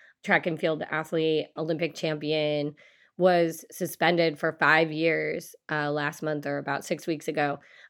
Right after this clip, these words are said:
uh, because she was in bed recovering from an abortion that she had just two days prior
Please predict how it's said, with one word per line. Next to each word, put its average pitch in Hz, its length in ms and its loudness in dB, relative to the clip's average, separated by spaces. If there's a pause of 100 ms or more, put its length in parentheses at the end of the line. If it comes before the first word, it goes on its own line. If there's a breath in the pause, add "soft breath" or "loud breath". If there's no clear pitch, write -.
uh, 156 380 0
because 175 400 0
she 202 240 0
was 190 180 4
in 156 220 0
bed 151 480 0
recovering 160 500 -4
from 170 180 0
an 165 80 2
abortion 151 500 -2
that 147 200 -4
she 151 220 -4
had 147 500 -2
just - 220 -16
two 165 160 -4
days 147 260 0
prior 160 640 4